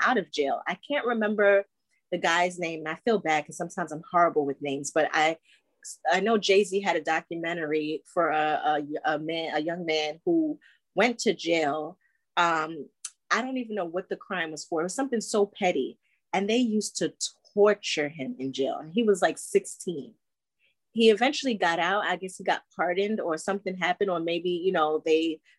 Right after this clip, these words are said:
they worked to try to, 'cause celebrities sometimes step in and try to get people out that don't belong, and they heard his story.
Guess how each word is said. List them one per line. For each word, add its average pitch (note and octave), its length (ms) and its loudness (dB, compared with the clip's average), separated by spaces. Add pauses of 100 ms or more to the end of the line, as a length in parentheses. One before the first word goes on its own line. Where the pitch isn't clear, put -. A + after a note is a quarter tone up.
they F3 140 4
worked F3+ 340 2
to E3+ 100 -4
try E3 260 2
to, D3+ 360 -2
'cause F3 160 -4
celebrities F#3 360 0
sometimes E3+ 360 -4
step E3 240 -2
in E3 100 0
and D3+ 100 -8
try D#3+ 160 0
to D#3 80 -2
get - 200 -4
people D#3 260 -6
out D3+ 240 0
that C#3 140 -6 (160)
don't D3+ 180 -4
belong, D#3+ 480 0 (500)
and D3+ 140 0
they D3+ 80 -2
heard E3+ 200 2
his D3+ 120 -4
story. A3 500 0